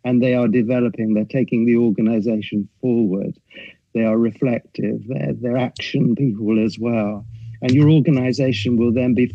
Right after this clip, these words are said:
founded on good principles. The relationships in it will work better, et cetera. These are the thoughts that I'm taking to G twenty, because I think that's why the world is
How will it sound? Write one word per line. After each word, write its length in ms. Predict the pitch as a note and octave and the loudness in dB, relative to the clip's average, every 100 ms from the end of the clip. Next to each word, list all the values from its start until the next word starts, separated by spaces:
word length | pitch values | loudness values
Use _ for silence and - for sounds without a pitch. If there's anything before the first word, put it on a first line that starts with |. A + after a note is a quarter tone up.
| F#2 | -2
founded 460 | D#3 E3 C#3+ A2+ | 2 4 4 2
on 240 | A2 A#2 A2+ | 0 0 0
good 260 | B2+ B2 - | 0 -2 -2
principles. 600 | C3+ C#3 - A2 G#2+ D3+ | -4 -4 -6 -6 -6 -2
The 140 | C3 | 0
relationships 880 | C#3+ D#3+ G#3 G#3 F#3+ - G#2+ - - | 4 4 4 2 0 -2 -6 -8 -16
in 160 | C3+ C#3 | -16 -14
it 220 | B2+ B2 C3+ | -10 -10 -6
will 200 | B2 A2+ | -4 -2
work 320 | A2 A2 - - | -2 -2 -8 -12
better, 340 | G#2 F#2 - - _ _ | -14 -14 -18 -20 _ _
et 120 | A#2 | -10
cetera. 400 | - D3 - - - - _ - - - | -6 -8 -8 -10 -12 -16 _ -20 -20 2
These 240 | F3+ G3+ | 6 8
are 80 | G3+ | 6
the 100 | D#3+ | 4
thoughts 460 | D3+ D3+ C#3+ - - | 4 4 4 0 -2
that 120 | A#2 | 0
I'm 240 | A2+ A#2+ | 0 -2
taking 480 | G#2+ C3 A#2 - A2 | -2 -2 -2 -2 -4
to 100 | G2+ | -4
G 260 | F#2+ A2+ A2 | -2 2 2
twenty, 760 | - A#2+ B2 A#2+ - G#2 A#2 - _ _ _ - | 2 -2 -2 -2 -4 -4 -6 -10 _ _ _ -6
because 340 | G#2 - A2 | -4 -2 -2
I 140 | B2 A#2 | 0 -2
think 380 | C3 B2+ B2+ - - | 0 -2 -4 -12 -8
that's 380 | C3+ C#3+ - - - | 0 0 -2 -14 -8
why 420 | C#3+ C3+ C3+ C3+ | -2 0 2 2
the 140 | A#2 | 2
world 360 | A2 A#2 A#2 G#2+ | 2 2 2 2
is 240 | A#2+ G#2 | 2 0